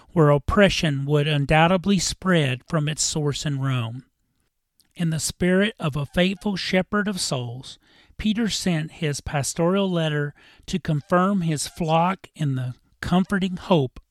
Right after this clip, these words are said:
of the Spirit's coming. Being rooted in the passions of Christ, they are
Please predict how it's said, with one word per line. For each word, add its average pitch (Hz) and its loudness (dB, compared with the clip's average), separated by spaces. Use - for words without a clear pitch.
of 156 -10
the 143 -6
Spirit's 139 -2
coming. 127 -2
Being 226 8
rooted 196 4
in 170 2
the 151 0
passions 185 0
of 214 -4
Christ, 143 -4
they 170 4
are 160 -4